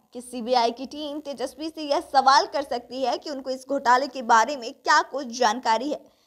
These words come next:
किन लोगों से कितने पैसे लेकर नौकरी दी गई है, आखिर घोटाले के पैसे उस कंपनी में क्यों डाला गया है जिसके डायरेक्टर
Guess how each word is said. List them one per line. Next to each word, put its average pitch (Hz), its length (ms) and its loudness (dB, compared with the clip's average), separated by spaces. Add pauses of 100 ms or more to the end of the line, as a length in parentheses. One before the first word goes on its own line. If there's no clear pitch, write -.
(540)
किन 403 160 -4
लोगों 381 320 2
से 403 220 0
कितने 381 380 -2
पैसे 381 340 8
लेकर 330 380 0
नौकरी 302 500 0
दी 302 140 -6
गई 285 180 2
है, 349 140 2
आखिर 277 360 4
घोटाले 254 500 2
के 330 160 -8
पैसे 294 340 0
उस 339 160 -8
कंपनी 285 400 -6
में 320 200 -6
क्यों 392 280 -2
डाला 247 300 6
गया 233 220 2
है 285 200 2
जिसके 262 400 -10
डायरेक्टर 240 640 -2